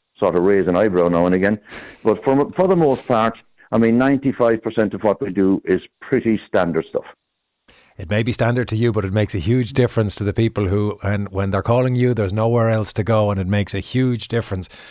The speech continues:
Speaker 2: And obviously the R N L I funded, I think, isn't it entirely through voluntary contribution? Do you have any state funding at all?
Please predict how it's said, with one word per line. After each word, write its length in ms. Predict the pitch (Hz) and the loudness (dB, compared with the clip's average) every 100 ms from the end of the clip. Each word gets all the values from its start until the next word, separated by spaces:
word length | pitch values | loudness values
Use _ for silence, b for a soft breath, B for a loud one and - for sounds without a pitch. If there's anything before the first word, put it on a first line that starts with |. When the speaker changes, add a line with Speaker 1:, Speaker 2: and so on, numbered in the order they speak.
| B B | B B
Speaker 2:
And 100 | 107 | -4
obviously 280 | 110 107 98 | -4 -4 -4
the 160 | 110 | -2
R 140 | 107 113 | 0 0
N 80 | 110 | 0
L 120 | 101 | -2
I 160 | 101 | -4
funded, 500 | 95 107 104 98 87 - | -4 -6 -4 -6 -6 -6
I 60 | 139 | -6
think, 220 | 190 285 | -4 -2
isn't 260 | 190 180 196 | -2 -2 -2
it 80 | |
entirely 560 | 208 196 - 269 277 269 | -2 -2 -2 -2 -2 -4
through 200 | - 233 | -6 -4
voluntary 340 | 214 220 220 | -2 -2 -4
contribution? 560 | 202 208 196 208 190 196 | -4 -4 -4 -6 -6 -4
Do 80 | 190 | -4
you 40 | |
have 120 | 196 | -4
any 80 | 247 | -4
state 260 | 233 233 214 | -6 -6 -6
funding 260 | 214 208 | -4 -4
at 120 | 202 196 | -4 -4
all? 240 | 196 165 | -4 -4